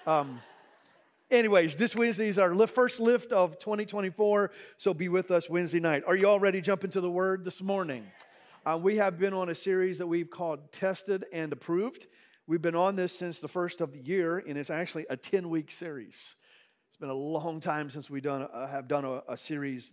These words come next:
that long, but it's been broken up a little bit with some guests and things like that.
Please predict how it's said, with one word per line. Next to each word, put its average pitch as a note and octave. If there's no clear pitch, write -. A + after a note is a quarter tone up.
that D3+
long, D#3+
but D#3+
it's D#3+
been E3
broken D#3
up C#3+
a D3+
little C#3
bit C#3+
with C#3
some C3
guests C3
and A#2+
things C3
like A#2
that. B2+